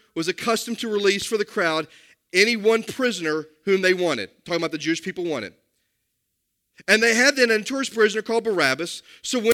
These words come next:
they had gathered, Pilate to them, 'Whom do you want me to release to you, Barabbas or Jesus, who's called the Christ?' For he knew that he was put, uh, put out,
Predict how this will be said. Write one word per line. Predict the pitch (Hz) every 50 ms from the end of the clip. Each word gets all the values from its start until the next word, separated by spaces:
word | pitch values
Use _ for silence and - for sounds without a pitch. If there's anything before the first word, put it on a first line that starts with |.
| - -
they | 247 240
had | 233 220 202 170
gathered, | 165 247 262 262 247 220 202 190 -
Pilate | - - 247 247 262 240 214 190 185
to | - 220
them, | 190 165 175 165 170 180 185 - _ - _ _
'Whom | - 220 262 294 294
do | 285
you | 269 269 262
want | 247 254 247 240
me | 240 240
to | - - 254
release | 247 247 247 285 320 - -
to | - - 208
you, | 180 147 135 127 - - - _ -
Barabbas | 170 190 175 156 151 143 143 156 175 175 247 294 330 311 - - - - - - _ _ _ _ _ _ _ _ _ _ _ _ _ _ _
or | - 240 247
Jesus, | 180 143 151 190 190 202 214 240 226
who's | 240 240 233 -
called | - 196 196 208 220 214
the | 247
Christ?' | - 277 294 320 302 277 247 185 156 147 - - - - - - _ _ _ _ _ _ _ _ _
For | _ - 202 208
he | 240 233
knew | 220 220 226 285 330 311 262 220 196 190 202 226 220 - _ _ _ _
that | - 170 196 185
he | 175 214 254
was | 247 233 214 - -
put, | - _ - - 269 233 - 190
uh, | 202 - _
put | - 240 233 240
out, | 247 240 220 208 202 185